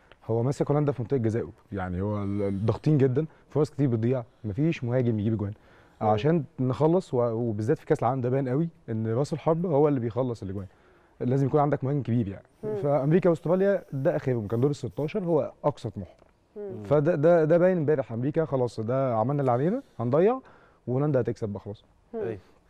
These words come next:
Speaker 3: يعني انت شايف ان هو فعلا مونديال المفاجآت، فيه مفاجآت بالجملة؟
Speaker 1: جدا.
Speaker 3: يعني هو ال-، إيه، إيه، إيه اللي حاصل في الكرة العالمية؟ نعرف ان الكرة منظومة وفي مدرب وفي بتاع، طول عمر المنتخبات القوية قوية، ايه اللي بيحصل؟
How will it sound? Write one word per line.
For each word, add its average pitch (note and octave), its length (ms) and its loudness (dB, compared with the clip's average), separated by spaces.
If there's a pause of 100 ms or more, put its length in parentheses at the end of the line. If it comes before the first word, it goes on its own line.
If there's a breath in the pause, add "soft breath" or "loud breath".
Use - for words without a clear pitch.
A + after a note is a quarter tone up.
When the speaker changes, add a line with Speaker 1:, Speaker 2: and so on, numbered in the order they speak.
(380 loud breath)
Speaker 3:
يعني F3 80 2
انت G3 80 -4
شايف A3 200 0
ان F#3 80 -2
هو G3 140 2
فعلا F3 260 -2
مونديال B2 360 -4
المفاجآت، A2 540 -6
فيه C#3+ 80 -8
مفاجآت A#2 380 -2
بالجملة؟ B2 520 -2 (140)
Speaker 1:
جدا. B2+ 160 2
Speaker 3:
يعني B2+ 240 0
هو D3 220 4
ال-، A2 280 -4 (400)
إيه، A2 240 -4
إيه، C2 140 -10 (540)
إيه G#3+ 200 6
اللي D#3+ 160 0
حاصل D3 380 -2
في - 80 -12
الكرة B2+ 260 -6
العالمية؟ G#2 400 -8 (280 loud breath)
نعرف F3 360 2
ان D3 100 -2
الكرة F3+ 440 0
منظومة B2+ 640 -2
وفي C#3+ 360 -6
مدرب A#2 460 0
وفي A2+ 240 -6
بتاع، A2 300 -2 (240 loud breath)
طول E3+ 120 2
عمر F3+ 140 2
المنتخبات C#3+ 500 -4
القوية C#3 480 0
قوية، A2+ 280 0
ايه F#3+ 160 4
اللي D3+ 120 2
بيحصل؟ - 360 -6